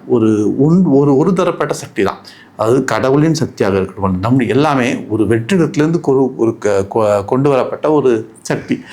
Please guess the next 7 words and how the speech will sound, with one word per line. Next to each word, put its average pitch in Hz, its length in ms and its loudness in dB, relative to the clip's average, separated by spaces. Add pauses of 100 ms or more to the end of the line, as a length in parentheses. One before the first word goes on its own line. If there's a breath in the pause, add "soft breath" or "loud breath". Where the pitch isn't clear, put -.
(200 loud breath)
அந்த 147 180 2
சக்தியை 156 480 0
உணர்வதற்கான 165 880 2
வாய்ப்பு 143 600 0
இருக்கான்னு 123 360 -2
நம்ம 120 220 0
பார்க்கணும். 110 440 -6